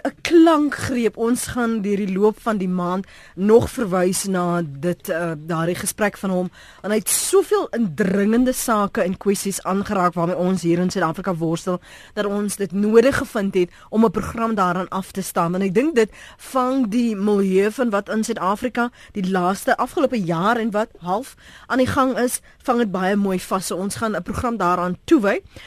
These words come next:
eh, en vir jou dan geleentheid gee om ook saam te gesels. Janine Erasmus is ons gas vanmôre. Sy is inhoudsbestuurder by Corruption Watch.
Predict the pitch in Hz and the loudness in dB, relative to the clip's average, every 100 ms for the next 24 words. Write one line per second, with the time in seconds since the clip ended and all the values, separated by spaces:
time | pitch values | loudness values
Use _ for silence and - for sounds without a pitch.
0 | - - 165 - 196 202 190 202 180 190 | -14 -6 -4 -2 -2 -2 -2 -2 0 0
1 | 185 180 175 175 196 180 - 175 - 175 | -4 -4 -6 -4 -4 -6 -2 -2 -2 -4
2 | - 180 - - 214 180 170 180 180 - | -4 -6 -8 -8 -4 -4 -4 -6 -6 -4
3 | 180 160 - - - - 277 294 269 254 | -2 -4 -8 -18 -4 4 8 8 8 6
4 | 226 214 254 247 170 196 190 190 - 254 | 4 4 4 2 2 0 0 0 0 0
5 | - 214 185 214 - 175 - 214 202 - | 0 -2 0 0 0 -2 -2 0 -2 -4
6 | 196 196 185 175 202 170 170 202 196 185 | -6 -2 0 0 0 0 0 0 0 0